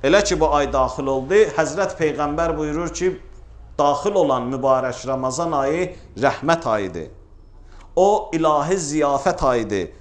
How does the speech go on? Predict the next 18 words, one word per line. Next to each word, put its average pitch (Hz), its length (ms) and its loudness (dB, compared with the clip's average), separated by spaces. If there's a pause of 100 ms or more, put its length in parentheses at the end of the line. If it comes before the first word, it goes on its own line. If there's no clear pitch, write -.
(120)
Mən 170 180 -2
də 151 120 2 (120)
ərəblərin 143 560 0
oxumuram 131 460 -4
ki, 120 180 -10
vaxt 131 240 -2
tutulur. 160 480 -4
Çünki 143 360 -4 (1900)
bu 156 120 2 (260)
xütbəni 147 640 -4
biz 143 240 -2 (260)
dəfələrlə 147 600 0
oxumuşuq. 160 560 -4
Sadəcə 139 580 0
day 127 220 0 (1080)
bugünkü 135 460 -4
gündə 127 360 -4 (140)
həm, 131 180 -2